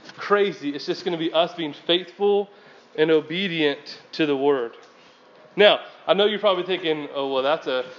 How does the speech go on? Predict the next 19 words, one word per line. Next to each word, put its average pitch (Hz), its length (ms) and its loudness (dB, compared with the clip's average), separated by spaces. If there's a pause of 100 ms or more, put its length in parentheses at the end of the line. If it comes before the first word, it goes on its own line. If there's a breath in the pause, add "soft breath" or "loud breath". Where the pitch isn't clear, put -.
(400)
vision 208 320 4
talk, 202 400 0
should 160 200 -10
be, 165 280 -2
like, 135 260 0 (140)
uplifting 165 680 -2
and 139 120 -2
encouraging." 160 840 -2 (380 loud breath)
That 139 240 0
wasn't 147 300 0 (160)
a, 139 220 -2
a 143 40 -2
good 139 240 -2
opener 147 400 -2
for 127 240 -6
vision, 120 460 -4
but 123 260 -2
it's 160 160 -4
okay. 143 260 2